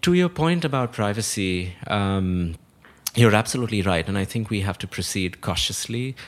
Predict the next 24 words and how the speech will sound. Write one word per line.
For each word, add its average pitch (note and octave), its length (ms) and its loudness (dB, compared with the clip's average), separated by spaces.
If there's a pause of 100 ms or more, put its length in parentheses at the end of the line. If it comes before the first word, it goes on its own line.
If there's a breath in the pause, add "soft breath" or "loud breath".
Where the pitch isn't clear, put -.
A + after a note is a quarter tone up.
(100)
There G2 140 0
can G#2 260 0
be G#2 140 2
no G2 140 2
negligence, G#2 680 -2
and G#2+ 200 -2
the G2+ 160 -2
architecture A#2 540 -2
we G2+ 140 -2
propose G2 640 -2
should G2 260 -2
therefore G2+ 380 -2
minimize, G2+ 1000 0 (380 loud breath)
uh, G#2+ 320 -4
single A2 340 2
point, F#2 520 -2
uh, - 20 0
uh, F2 960 -2
failures. E2+ 720 -4 (300 loud breath)
Uh, F2 180 -2
large G#2 320 2
centralized, G2 960 0
uh, - 320 -12
health, - 480 -6